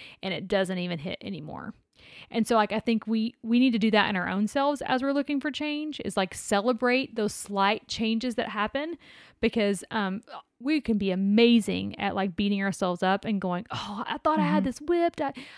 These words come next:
Speaker 1: I fell in this problem again." Like, you know, I had this issue. And so, like, we don't, uh, give ourselves credit for the fact, "Yeah, but you didn't stay in the, the rut as long and it
Speaker 2: Mm-hmm.
Speaker 1: didn't hurt as bad. And, like, these changes are happening." And so, like, eventually you get to the point where, like, you can, you are faced with that situation and it doesn't even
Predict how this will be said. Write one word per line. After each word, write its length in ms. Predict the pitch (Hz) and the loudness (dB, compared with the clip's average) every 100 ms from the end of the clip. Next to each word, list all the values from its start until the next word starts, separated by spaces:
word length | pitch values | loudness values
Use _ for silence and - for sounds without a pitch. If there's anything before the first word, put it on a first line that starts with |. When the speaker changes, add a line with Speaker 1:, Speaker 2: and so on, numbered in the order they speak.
| - | -8
Speaker 1:
I 120 | - | -2
fell 200 | 302 302 | 2 2
in 40 | 285 | 2
this 120 | - | 0
problem 280 | 294 285 294 | -2 -2 -4
again." 320 | 277 294 285 | -4 -4 -4
Like, 140 | 247 | -2
you 80 | 220 | -4
know, 160 | 175 - - - - - _ 262 | -6 -8 -18 -20 -20 -20 _ 0
I 80 | |
had 100 | 240 | 2
this 140 | 226 - | 2 0
issue. 500 | 349 - 311 311 302 | 0 2 2 2 2
And 100 | 254 | 2
so, 80 | 233 | 0
like, 160 | 202 214 | -2 -2
we 100 | 214 | -2
don't, 500 | 208 208 214 - - - | 0 -2 -2 -8 -14 -8
uh, 200 | 220 208 | -4 -4
give 160 | 196 | -2
ourselves 300 | 208 185 180 | -4 -2 -8
credit 340 | - 240 269 - | -4 -2 -2 -2
for 80 | 214 | -4
the 100 | 202 | -2
fact, 240 | 190 - | -4 -2
"Yeah, 220 | 285 285 | 0 0
but 160 | 226 202 | -2 -4
you 100 | 202 | -2
didn't 200 | 302 330 | -2 -4
stay 300 | - 302 302 | -2 0 0
in 80 | 285 | 0
the, 160 | 277 - | -2 -2
the 160 | 220 | -2
rut 240 | 254 302 - | 2 2 2
as 160 | - 254 | -4 0
long 420 | 277 196 185 190 _ - | 2 2 2 -4 _ -4
and 80 | 226 | 0
it 40 | |
Speaker 2:
Mm-hmm. 40 | 208 | 0
Speaker 1:
didn't 220 | - 302 | 0 -4
hurt 280 | - 294 277 | 0 0 2
as 100 | 254 | 2
bad. 460 | 269 226 175 190 - | 4 4 2 -2 -2
And, 120 | 226 | -2
like, 200 | 208 196 | -2 -2
these 160 | 240 247 | -2 -2
changes 360 | - 240 202 190 | 2 0 0 -4
are 80 | |
happening." 540 | 202 196 - - - 214 _ - | 0 -2 -2 -6 -8 -10 _ -10
And 140 | 208 | -4
so, 80 | 208 | -2
like, 160 | 196 | 0
eventually 480 | 202 214 285 269 254 | 0 2 0 0 -2
you 80 | 233 | -2
get 120 | 220 | -4
to 60 | 208 | -4
the 60 | 196 | -4
point 280 | 208 196 202 | -2 -4 -2
where, 180 | 180 | -2
like, 260 | 180 180 - | 0 -2 0
you 140 | 208 | -2
can, 140 | 214 214 | 0 0
you 160 | 226 214 | 2 2
are 60 | |
faced 320 | 180 202 208 233 | 2 2 2 2
with 60 | |
that 140 | 208 - | 0 0
situation 540 | 196 190 185 - 180 | 0 2 0 0 -4
and 140 | 185 | -4
it 200 | 180 175 - | -4 -4 0
doesn't 440 | 190 190 202 202 | 2 2 -2 -4
even 640 | 196 185 180 180 175 175 | -4 -4 -2 -4 -4 -6